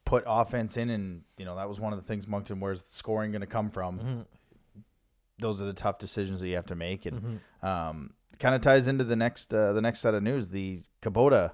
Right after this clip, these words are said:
Speaker 1: C H L Kubota Top Prospects game location was announced last Friday. It is live at the Avenir Center, January twenty-fourth, twenty twenty-four.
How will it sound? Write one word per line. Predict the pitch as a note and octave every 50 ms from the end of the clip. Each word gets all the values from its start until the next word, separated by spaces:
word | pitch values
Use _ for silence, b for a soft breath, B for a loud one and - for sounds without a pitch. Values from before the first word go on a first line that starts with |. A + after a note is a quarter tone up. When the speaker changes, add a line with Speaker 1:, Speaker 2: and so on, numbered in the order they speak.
| -
Speaker 1:
C | _ - - A2+
H | A2 -
L | B2+ A2
Kubota | G#2+ - _ - G#2+ F#2+ A#2 B2+ A#2 G2+
Top | - A#2+ - -
Prospects | - A#2+ A2+ A#2 - - A2+ G#2 - -
game | - A2 G#2+ G#2+
location | G#2 F#2+ - A2+ G#2+ G#2 - - G2 - b b b b b
was | - G#2+ G#2
announced | A2 B2+ C3+ C3+ C3 -
last | B2 A#2 - -
Friday. | - C3 C3 C3+ C3 C3 -
It | - C#3+ D#3 - -
is | C3 D3 D3 A2+
live | G2+ G#2 A2+ B2 C3 C3+ C3 A2+ -
at | B2+ B2+ C3+ C3
the | - A2+ A2+
Avenir | A#2 A#2+ A2+ A2+ A2 A2
Center, | G#2+ - A2+ A2 G#2+
January | F#2+ G2 G#2 A2+ C3 C3 A2 F#2
twenty-fourth, | - - G#2+ G#2+ G2 G#2 G#2+ A2 G#2+ G#2 - b b b b b b b b
twenty | - D3 D3+ D#3 D3+
twenty-four. | - D#3+ D3+ C#3 C3 - - C3 C3+ C#3 C#3 C3+ C3+